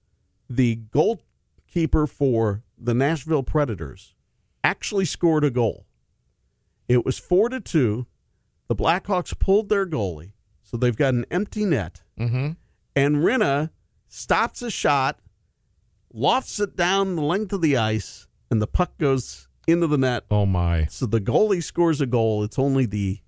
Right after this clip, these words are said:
Speaker 1: twelfth or thirteenth time it's happened in N H L history. <laughs>
Speaker 2: I'm gonna have to watch that one.
Speaker 1: So congratulations to Pekka Rinne. Nashville wins five two. The Blackhawks still on the struggle bus. If you want to see good hockey,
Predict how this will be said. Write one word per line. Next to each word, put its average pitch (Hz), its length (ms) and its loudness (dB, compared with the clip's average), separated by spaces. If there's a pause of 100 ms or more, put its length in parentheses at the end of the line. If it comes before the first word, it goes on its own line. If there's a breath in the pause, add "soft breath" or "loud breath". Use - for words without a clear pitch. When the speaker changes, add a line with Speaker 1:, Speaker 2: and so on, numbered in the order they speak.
(100)
Speaker 1:
twelfth 196 380 -2
or 131 140 0
thirteenth 151 560 -2
time 139 260 0
it's 117 140 -4
happened 131 400 0
in 101 380 -2
N 131 120 0
H 135 260 -2
L 117 180 0
history. - 580 -4
<laughs> - 60 -14 (200)
Speaker 2:
I'm - 1200 -14
gonna 175 220 0
have - 160 0
to 156 80 -2
watch 151 340 0
that 135 220 2
one. 104 140 -2
Speaker 1:
So 135 160 4
congratulations 170 1080 0
to 156 80 2
Pekka 147 300 2
Rinne. 123 400 2
Nashville 127 500 0
wins 117 260 0
five 107 340 0
two. 95 200 -2
The 87 100 -4
Blackhawks 101 560 -2
still 127 280 0
on 107 140 0
the 98 80 -2
struggle 104 360 -2
bus. 95 280 -2
If 120 140 -2
you 135 80 4
want 240 180 0
to 208 60 0
see 147 180 -2
good 170 320 0
hockey, 117 520 -2